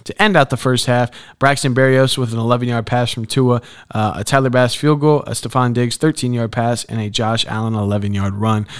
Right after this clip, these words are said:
brought the game forty-eight to twenty in what was a classic butt whooping in Highmark Stadium. Buffalo looked really good in this game.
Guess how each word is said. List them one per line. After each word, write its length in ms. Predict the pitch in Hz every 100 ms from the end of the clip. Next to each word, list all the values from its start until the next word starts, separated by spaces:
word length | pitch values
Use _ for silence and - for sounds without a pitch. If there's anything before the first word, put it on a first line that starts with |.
| - -
brought 180 | 202 180
the 60 |
game 220 | 135 139 127
forty-eight 840 | - 160 160 139 - 143 - - -
to 160 | 131
twenty 580 | 120 - 127 135 135 131
in 160 | 120 123
what 160 | 123
was 160 | 113 123
a 120 | 117
classic 880 | - - 110 123 135 139 - 139 - - - _
butt 360 | 113 123 139 135
whooping 340 | 135 139 139
in 140 | 120
Highmark 480 | 110 127 135 131 131
Stadium. 420 | - 127 131 131
Buffalo 380 | 117 139 151 135
looked 320 | 127 110 104
really 240 | 123 127 127
good 180 | 123 123
in 60 |
this 160 | 123 -
game. 180 | 139